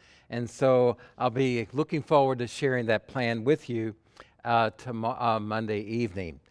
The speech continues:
Now today we're in chapter number three, where we t-, left off last week.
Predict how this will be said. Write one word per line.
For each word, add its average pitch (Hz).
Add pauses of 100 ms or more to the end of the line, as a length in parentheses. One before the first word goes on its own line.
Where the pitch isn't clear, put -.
(360)
Now 165
today 170
we're 156
in 143
chapter 175
number 147
three, 170
where 110
we 113
t-, -
left 127
off 139
last 131
week. 151